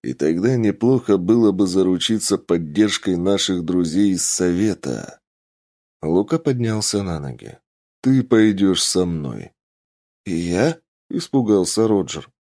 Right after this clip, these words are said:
"Зачем?" "Расскажешь всё то же, что и мне, так сказать, из первых уст". "А почему бы просто не обсудить это в сети?"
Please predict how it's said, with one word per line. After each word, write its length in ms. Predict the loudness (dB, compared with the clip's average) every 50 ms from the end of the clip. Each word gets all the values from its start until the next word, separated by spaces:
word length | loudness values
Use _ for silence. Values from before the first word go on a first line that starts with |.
| _ _ _ -12
"Зачем?" 760 | -10 -8 -6 -6 -4 -4 -2 -2 -2 -2 -2 -2 -4 -4 -8 -12 _ _ _ _ _ _ _ _ _ -6
"Расскажешь 880 | -2 2 4 4 4 4 2 0 0 0 2 2 4 4 4 4 2
всё 280 | 0 -2 2 4 4 4
то 300 | 2 2 2 4 4 4
же, 140 | 6 4 2
что 280 | 2 0 2 2 2
и 200 | 2 2 0 -2
мне, 580 | 0 0 0 0 0 0 0 0 -2 -6 -10 -18 _ _ _ -4
так 180 | -4 -4 -2
сказать, 480 | -4 -2 2 2 4 4 4 2 2 2
из 220 | -2 -2 -2 -6
первых 540 | -6 _ 0 2 2 4 2 0 -2 -4 _ _
уст". 560 | -6 -4 -4 -6 -8 -10 -12 -14 -14 -16 _ _ _ _ _ _ _ _ _ _ _ _ _ _ _ _ _
"А 200 | -4 -4 -4 -4 _ _ _ _ -6
почему 500 | -6 -4 -2 -2 -2 0 2 2 2 2
бы 160 | 2 0 0 -2 _ _ 0
просто 340 | 0 0 0 0 0 0
не 100 | 2 4
обсудить 440 | 2 2 2 0 0 0 0 0 -2
это 220 | -2 0 0 0 0
в 100 | 0 -4
сети?" 540 | -4 0 2 2 2 2 0 -6 -8 -8